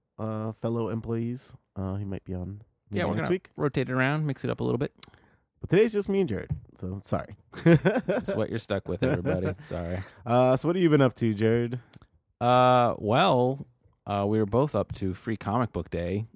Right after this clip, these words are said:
Speaker 1: Oh, yeah.
Speaker 2: Which destroyed us
Speaker 1: Yep.
Speaker 2: in
Speaker 1: That
Speaker 2: the
Speaker 1: was
Speaker 2: best
Speaker 1: pretty bad.
Speaker 2: way.
Speaker 1: Yeah.
Speaker 2: Yeah. You, you at least were horribly ill on the day of.
Speaker 1: <laughs> Yep. I'm still kind of sick.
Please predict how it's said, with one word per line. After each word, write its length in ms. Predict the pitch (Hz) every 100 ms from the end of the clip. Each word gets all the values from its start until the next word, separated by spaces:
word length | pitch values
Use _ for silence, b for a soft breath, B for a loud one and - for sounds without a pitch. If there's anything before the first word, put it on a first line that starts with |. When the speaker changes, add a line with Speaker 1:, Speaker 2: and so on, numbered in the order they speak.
| -
Speaker 1:
Oh, 180 | 98 92
yeah. 240 | 95 90 90
Speaker 2:
Which 220 | 95 -
destroyed 460 | - 92 - 110 104
us 360 | 98 104 - -
Speaker 1:
Yep. 240 | 107 127 - _ -
Speaker 2:
in 60 |
Speaker 1:
That 20 |
Speaker 2:
the 40 | 127
Speaker 1:
was 80 | 131
Speaker 2:
best 60 | 139 131
Speaker 1:
pretty 60 |
bad. 100 | 127 95
Speaker 2:
way. 120 | 101 _ _ - -
Speaker 1:
Yeah. 100 | 95 92
Speaker 2:
Yeah. 160 | 95 - _ _
You, 280 | 113 151 151 143
you 160 | 156
at 60 | 127
least 220 | 117 104
were 140 | 98 95
horribly 400 | - 107 98 -
ill 340 | 98 90 92 -
on 120 | 104 95
the 60 |
day 180 | 92 87
of. 340 | 87 117 147 -
Speaker 1:
<laughs> 40 |
Yep. 220 | 120 127 -
I'm 100 | 117
still 220 | - 147
kind 200 | 147 139
of 60 | 127
sick. 280 | 127 135